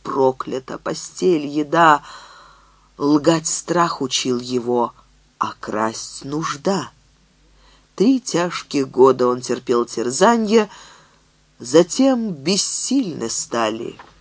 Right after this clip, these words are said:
истязанья. Отверженный он жил и одинокий.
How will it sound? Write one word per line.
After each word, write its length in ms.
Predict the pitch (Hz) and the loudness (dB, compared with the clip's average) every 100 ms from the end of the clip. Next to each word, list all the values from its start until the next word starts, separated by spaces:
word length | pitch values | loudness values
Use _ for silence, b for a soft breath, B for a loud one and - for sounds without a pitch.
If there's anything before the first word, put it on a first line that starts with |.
| _ | _
истязанья. 1040 | 131 - - - 110 110 110 - 104 - - _ _ _ _ _ _ _ _ _ _ _ b b b b b b b b _ _ _ _ _ | -4 -4 -4 -8 -6 -8 -8 -12 -18 -20 -20 _ _ _ _ _ _ _ _ _ _ _ b b b b b b b b _ _ _ _ _
Отверженный 1080 | 151 190 196 254 311 285 240 262 254 254 254 | 2 2 4 6 6 6 2 0 2 2 2
он 180 | 247 | 2
жил 460 | 214 165 208 226 220 | 0 2 2 4 2
и 200 | - 170 | 0 4
одинокий. 1080 | 190 185 160 175 151 135 123 - - 117 | 6 4 0 -2 0 0 0 -4 -8 -6